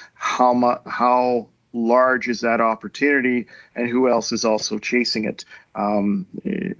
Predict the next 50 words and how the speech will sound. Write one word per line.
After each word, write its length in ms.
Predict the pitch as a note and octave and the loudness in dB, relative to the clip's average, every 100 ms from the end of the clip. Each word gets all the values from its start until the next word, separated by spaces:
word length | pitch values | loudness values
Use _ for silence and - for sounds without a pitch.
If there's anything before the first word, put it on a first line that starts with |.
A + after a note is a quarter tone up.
| - | -4
I, 100 | - - G#3 - - | -2 -2 -6 -6 -4
I 20 | |
don't 220 | A#2+ B2 | 2 4
want 160 | A#2+ A2+ | 4 2
to 80 | A2+ | 2
go 220 | - A2+ | 4 4
as 100 | A2+ | 2
far 200 | - A#2+ | 2 2
as 100 | A2+ | 2
to 80 | A2 | 0
say 200 | A2 A2 | 0 0
timing 420 | - B2 B2 A#2+ | 2 2 4 2
the 60 | A2+ | 4
market, 480 | A2+ A#2+ - A2 - - - | 4 2 2 -2 -4 -20 -6
but 120 | B2+ | -4
certainly 400 | - C#3+ C#3+ C3+ | 2 2 2 2
you 100 | B2+ | 2
want 180 | A#2+ A#2+ | 4 2
to 60 | A#2 | 2
make 200 | A2+ A2 | 0 0
sure 200 | A#2+ A#2 | 0 2
that 180 | A2+ B2 | 2 2
you're 140 | B2+ | 2
moving 360 | B2 A#2+ A2+ A2 | 4 4 2 0
forward 360 | - A#2+ A2+ | 2 2 4
and 100 | A2 | 4
getting 240 | A2 A2 A2 | 4 4 4
your 160 | G#2+ | 2
product 460 | G2+ A#2 A2+ A2 A2 | 2 2 4 2 2
in 80 | G#2+ | 0
the 100 | G#2+ | 2
ground, 500 | A2 A#2 A#2 A2+ A2 - - - | 2 4 4 2 -2 -8 -16 -4
uh, 120 | G#2+ G#2+ | 0 2
before 400 | A2+ - B2+ A#2 | 2 4 4 4
everyone 340 | A2+ A2+ A2 | 4 2 2
else 260 | G#2+ G#2+ G#2 | 2 2 0
is, 280 | G#2+ G#2 G2+ | 0 -2 -2
is 240 | - A2 | 0 2
in 140 | A2 G#2+ | 2 2
the 80 | |
ground 340 | G#2+ G#2+ G#2 G#2 | 2 2 2 2
or 140 | G2+ | 2
opening, 440 | G#2+ G#2 G#2+ G#2 G2+ - - | 0 0 0 0 -2 -10 -16
uh, 40 | - | -6
particularly 420 | G#2+ A2+ - A2 | 0 0 2 2
in 80 | G#2+ | 2
smaller 320 | - A2+ G#2+ | 2 4 4
markets 380 | G#2 G#2 A2 - | 4 2 0 0
like 180 | G2+ - | 0 2
that. 280 | G#2+ A2 | 2 2